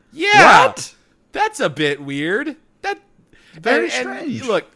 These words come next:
Speaker 1: I'm not gonna get too far into that because, listen, we're, we're two white guys. Um,
Speaker 2: Well, and we have a lot more to talk about in that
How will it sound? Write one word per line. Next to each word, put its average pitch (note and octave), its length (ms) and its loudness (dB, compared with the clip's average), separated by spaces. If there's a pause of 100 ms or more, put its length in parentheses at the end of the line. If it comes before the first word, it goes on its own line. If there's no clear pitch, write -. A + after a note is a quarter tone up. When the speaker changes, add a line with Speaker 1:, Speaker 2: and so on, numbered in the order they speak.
Speaker 1:
I'm G#3 240 0
not A#3 200 -6
gonna G#3 140 -8
get F#3+ 240 -12
too F3+ 380 -12
far F3+ 340 -6
into F3 380 -12
that F#3 280 -10
because, B2+ 580 -12 (440)
listen, B2 300 -14
we're, A#2+ 280 -12
we're E3+ 140 -14
two F#3+ 240 -12
white F#3 300 -6
guys. G3+ 760 -10 (100)
Um, C3+ 560 -8
Speaker 2:
Well, G#3+ 220 4
and A3+ 300 2 (240)
we A#3 220 0
have C4+ 220 4
a B3 60 6
lot G#3+ 320 4
more F3+ 180 4
to F3 140 4
talk D#3+ 320 2
about C#3+ 420 2
in D3 180 -6
that C#3 360 -2